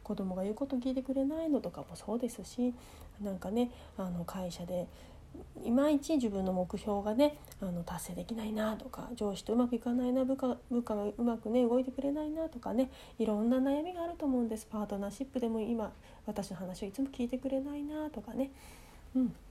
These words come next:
そう、たくさんね、悩みって尽きないですよね。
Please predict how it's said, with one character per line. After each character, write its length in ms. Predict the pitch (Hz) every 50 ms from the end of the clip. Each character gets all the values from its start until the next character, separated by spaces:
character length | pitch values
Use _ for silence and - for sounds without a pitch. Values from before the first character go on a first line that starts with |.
| - - - -
そ 160 | - - -
う、 40 | 453 415 -
た 100 | 180 175
く 100 | - -
さ 140 | - 185
ん 60 | 185 202
ね、 80 | 240
悩 240 | 247 240 214 214 214
み 100 | 226 247
っ 40 | 254
て 340 | 240 - - 214 190 175 - 453 -
尽 100 | - -
き 120 | - 254
な 100 | 277 320
い 80 | 320 294
で 100 | 262 240
す 140 | 240 -
よ 60 | 226 220
ね。 260 | 233 262 285 294